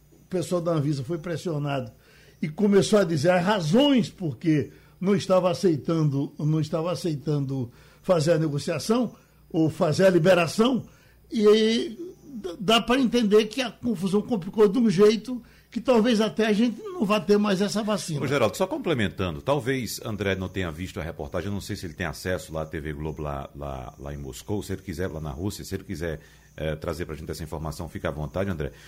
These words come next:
Speaker 2: Mas a equipe da T V Globo não conseguiu sequer mostrar vacinação.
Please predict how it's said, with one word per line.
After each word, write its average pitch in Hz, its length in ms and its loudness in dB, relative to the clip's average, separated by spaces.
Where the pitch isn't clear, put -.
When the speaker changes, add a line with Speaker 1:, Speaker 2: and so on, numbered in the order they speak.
Speaker 2:
Mas 120 300 0
a 156 80 2
equipe 156 320 -8
da 131 100 -2
T 127 120 -4
V 104 120 -2
Globo 95 380 -4
não 123 100 -4
conseguiu 123 460 -8
sequer 156 480 -2
mostrar 139 500 -2
vacinação. 185 880 -2